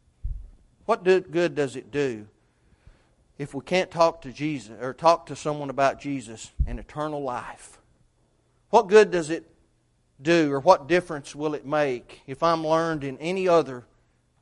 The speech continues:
category of life and I can't talk about the most important thing? We talked about water, and then he talked about wickedness. Talked about wickedness in the world.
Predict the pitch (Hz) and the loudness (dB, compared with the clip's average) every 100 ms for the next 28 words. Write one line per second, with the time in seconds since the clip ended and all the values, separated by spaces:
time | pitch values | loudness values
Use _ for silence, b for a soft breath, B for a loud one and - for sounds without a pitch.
0 | _ _ _ - 165 147 151 156 156 135 | _ _ _ 2 2 2 -4 -2 -2 0
1 | 139 117 110 - _ _ _ _ _ _ | 2 0 -4 -20 _ _ _ _ _ _
2 | _ _ _ _ _ _ _ _ 110 104 | _ _ _ _ _ _ _ _ -20 -16
3 | - 139 - 139 123 127 127 - 120 123 | -6 -6 -2 -2 -2 -4 -4 -4 -10 -10
4 | - 117 - 127 113 113 - 107 107 - | -12 -18 -12 -10 -10 -16 -18 -18 -18 -18
5 | - - - - - - _ _ _ _ | -12 -12 -12 -14 -14 -16 _ _ _ _
6 | _ _ _ _ _ _ _ _ _ _ | _ _ _ _ _ _ _ _ _ _
7 | _ 147 147 226 170 170 170 127 151 160 | _ -4 6 6 8 4 4 4 8 8
8 | 143 117 104 - - - - - - _ | 8 4 -10 -14 -10 -8 -8 -12 -20 _
9 | _ _ _ - 170 180 180 165 156 151 | _ _ _ -4 0 6 8 6 6 2
10 | 135 139 - 104 104 113 - - _ _ | 2 -4 -6 -14 -18 -18 -20 -20 _ _
11 | - _ _ _ _ _ 196 185 170 151 | -20 _ _ _ _ _ -6 2 4 6
12 | 165 170 151 127 131 - - 143 139 131 | 6 4 2 -4 -6 -6 -8 -6 -6 0
13 | 135 123 113 | 0 0 -4